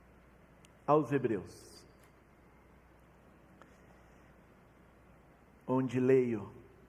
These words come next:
agora: Há muito tempo Deus falou muitas vezes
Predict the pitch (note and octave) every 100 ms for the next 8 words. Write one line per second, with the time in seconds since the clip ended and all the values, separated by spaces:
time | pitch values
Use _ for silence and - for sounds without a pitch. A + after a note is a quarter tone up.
0 | - B2+ A#2+ A#2+ G#2+ F#2 F#2 - - -
1 | - - - - - - - - - -
2 | - - - - - - - - - -
3 | - - - - - - D3 F3 A3+ A#3
4 | A3 G3+ - D#3+ F3 E3 - A2+ G2+ G2+
5 | - - - - - B2 D3+ F3+ F3+ -
6 | - - - D3+ C#3 D3+ E3 E3+ - D#3
7 | E3 F#3+ G#3+ - D#3+ C#3 G2 A#2 D3 D3+
8 | D#3 D3+ - -